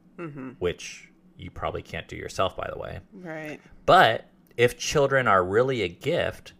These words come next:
Speaker 2: the question is who deserves this gift? And maybe if you can stick a penis in a vagina, <laughs>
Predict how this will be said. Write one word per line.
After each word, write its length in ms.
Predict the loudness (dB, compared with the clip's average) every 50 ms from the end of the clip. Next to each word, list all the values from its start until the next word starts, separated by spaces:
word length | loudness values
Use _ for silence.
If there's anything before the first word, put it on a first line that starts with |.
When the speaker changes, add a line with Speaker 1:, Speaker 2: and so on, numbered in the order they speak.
| _
Speaker 2:
the 80 | -14 -8
question 360 | -2 0 0 0 0 -2 -6
is 120 | -8 -8
who 240 | -8 -10 -8 -8 -6
deserves 440 | -6 -6 -6 -4 -4 -4 -4 -4 -6
this 180 | -8 -12 -12 -12
gift? 400 | -14 -16 -16 -16 -18 -20 -20 -20 _ _ _ _ _ _ _ _ _ _ _ _ _ _ _ _ _ _ _ _ _ _ _ _ _ _ _ _
And 320 | -4 -4 -2 -4 -4 -6 -4
maybe 640 | -2 -2 -2 -2 -4 -6 -6 -6 -8 -8 -10 -12 -16 -18 -20 -20 -20 _ -20 -20 _ _ _ _ _ _ _ _ _ _ _ _ _ _ _
if 180 | -10 -8 -8 -8
you 180 | -8 -8 -8 -6
can 160 | -8 -8 -8
stick 280 | -6 -6 -6 -6 -6
a 40 | -6
penis 380 | -8 -8 -8 -8 -8 -8 -8 -8
in 60 | -6
a 40 | -6
vagina, 600 | -4 -4 -2 -2 -2 -2 -2 -4 -6 -8 -8 -12 _ _ _ -14
<laughs> 80 | -12